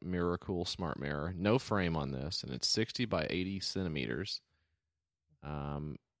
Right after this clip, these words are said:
and, uh, you can get your own frame, I guess, if you want. Plus, you get six months of five gigabyte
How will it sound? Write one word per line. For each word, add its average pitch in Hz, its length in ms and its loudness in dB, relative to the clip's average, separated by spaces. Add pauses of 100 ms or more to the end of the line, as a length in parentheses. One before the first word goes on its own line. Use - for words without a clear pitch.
and, 80 320 -2
uh, 73 120 2
you 76 180 0
can 76 180 -6
get 78 180 -4
your 64 100 -4
own 65 100 -4
frame, 76 280 -4
I 60 100 -6
guess, 65 240 -4
if - 140 -10
you - 80 -4
want. 73 420 -4 (100)
Plus, 135 260 4
you 110 80 -4
get 107 160 0
six - 400 -2
months 87 400 2
of - 140 -4
five 110 460 2
gigabyte 87 500 2